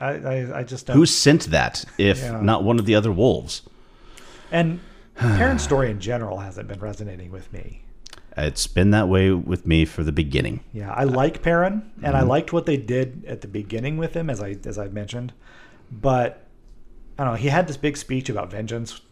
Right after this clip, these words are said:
Speaker 1: to Ingtar in the first or second episode, but I haven't seen the tension to balance that.
Speaker 2: Per-,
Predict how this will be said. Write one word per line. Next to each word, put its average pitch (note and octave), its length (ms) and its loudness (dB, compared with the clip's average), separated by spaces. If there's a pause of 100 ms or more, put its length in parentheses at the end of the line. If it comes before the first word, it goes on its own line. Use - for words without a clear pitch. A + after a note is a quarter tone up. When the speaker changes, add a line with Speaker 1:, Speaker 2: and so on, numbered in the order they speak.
(200)
Speaker 1:
to - 120 -14
Ingtar A2+ 680 -4
in F#2 380 -14
the G#2 140 -12
first - 400 -16
or G#2+ 60 -14
second A2 260 -8
episode, A2+ 480 -6 (880)
but C3+ 200 0
I C3 40 4
haven't D#3 200 0
seen D#3 240 -2
the B2 80 0
tension C3+ 500 -4
to G#2+ 60 -6
balance G#2+ 720 -6
that. D#3 380 -4 (880)
Speaker 2:
Per-, E3+ 320 2